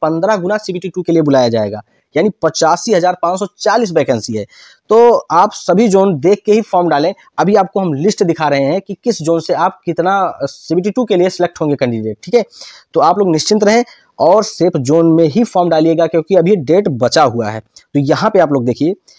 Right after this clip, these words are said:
जैसा कि पचासी हजार पाँच सौ चालीस लोगों को सीबीटी टू के लिए सिलेक्ट करेंगे, तो अगर पटना का बात करा जाए तो पटना में जो है अड़तीस वैकेंसी है, लेकिन इसका पन्द्रह गुना पाँच सौ सत्तर लोगों को बुलाएगा। मुजफ्फरपुर में यहाँ पे पाँच सौ सत्तर लोगों,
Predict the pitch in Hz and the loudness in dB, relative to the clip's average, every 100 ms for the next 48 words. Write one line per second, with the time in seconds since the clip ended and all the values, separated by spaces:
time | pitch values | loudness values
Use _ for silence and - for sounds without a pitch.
0 | _ - 147 214 226 175 170 190 190 185 | _ -4 0 0 0 0 2 2 2 0
1 | 185 - 165 160 208 170 160 175 - 165 | -2 -4 -4 -2 -2 0 0 0 -2 -4
2 | 180 180 175 196 202 151 151 - 120 117 | -6 -6 -2 -2 0 -2 -4 -2 -2 -2
3 | 135 - _ _ _ _ - - 156 208 | -4 -6 _ _ _ _ -8 -2 0 0
4 | - 147 156 190 214 180 147 120 131 131 | 0 -2 2 2 2 2 2 2 2 4
5 | 143 185 190 147 156 185 196 165 165 185 | 2 2 0 -2 0 2 2 4 2 2
6 | 165 220 180 180 165 147 170 165 170 170 | 0 -2 2 2 2 0 2 4 2 2
7 | 185 220 _ - - 180 156 160 190 160 | 0 -2 _ -14 -8 -4 -2 0 0 2
8 | 165 156 160 165 156 - 156 143 147 147 | 0 0 -2 -2 -6 -2 0 2 0 0
9 | 131 131 151 180 - _ _ 131 151 165 | 0 2 2 0 -2 _ _ -2 0 -2
10 | - 202 190 180 - 175 160 165 165 208 | 0 2 6 4 2 0 2 4 2 -2
11 | _ _ _ 135 160 185 175 175 165 170 | _ _ _ -2 0 0 2 2 0 -4
12 | - 160 156 165 | -2 2 2 0